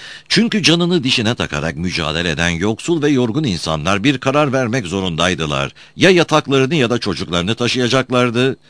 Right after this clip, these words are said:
Tabii işlerinde görece zayıf olanların birçoğu Culfa'ya hiç varamadı. Uzun ve nihai istirahatları için yol kenarına öylece uzandılar.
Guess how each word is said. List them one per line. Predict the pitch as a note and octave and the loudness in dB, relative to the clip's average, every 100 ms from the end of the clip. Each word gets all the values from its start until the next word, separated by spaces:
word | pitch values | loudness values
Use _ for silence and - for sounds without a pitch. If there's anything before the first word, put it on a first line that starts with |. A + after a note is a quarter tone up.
| _ - - - | _ -20 -20 -8
Tabii | - E2 | -4 -2
işlerinde | D#2+ D#2+ E2 D#2+ D#2+ F#2 | -2 -2 0 -2 -2 -2
görece | G2 F#2+ F#2 F#2+ | 0 -2 0 -2
zayıf | F2 G2 G#2 | -2 -2 -2
olanların | F2 E2+ E2 F2+ F#2+ | -2 -2 -2 -2 0
birçoğu | A#2+ D#3+ - D3 D3 F#2+ | 2 2 0 0 0 2
Culfa'ya | D3 D3+ C#3+ D3 | 2 2 2 0
hiç | B2 - A#2 | 2 0 0
varamadı. | F2 D#2+ D2 C#2+ C#2+ C2+ - - - | 0 0 -2 -4 -4 -6 -10 -20 -2
Uzun | D3+ D3 G#3+ F#3 | 2 2 2 2
ve | F3+ | 2
nihai | D#3 C3+ C#3+ C#3+ | 2 0 0 0
istirahatları | D3+ - G2+ F2 F2 F2 F#2 | -2 -4 -2 -2 -2 -4 -4
için | E2+ A2+ F#2 | -2 -2 0
yol | A2+ E3+ D#3 | 2 2 0
kenarına | C#3+ C#3 C3+ C#3 | -2 0 0 0
öylece | F2+ G3 C#3+ G2+ E2 | 2 4 4 0 -2
uzandılar. | F#2 D2+ E2+ D2 D2 C#2+ C2+ A#1+ | -2 -2 -2 -2 -4 -4 -4 -8